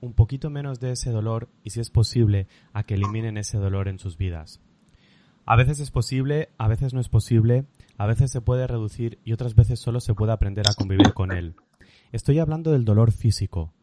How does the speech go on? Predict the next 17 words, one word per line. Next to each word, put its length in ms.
Sin 220
embargo, 380
es 100
posible 640
que 180
tú 160
puedas 300
identificar 520
esto 240
también 300
en 120
el 120
dolor 240
emocional. 640
Seguramente 640
hoy 140
salga 500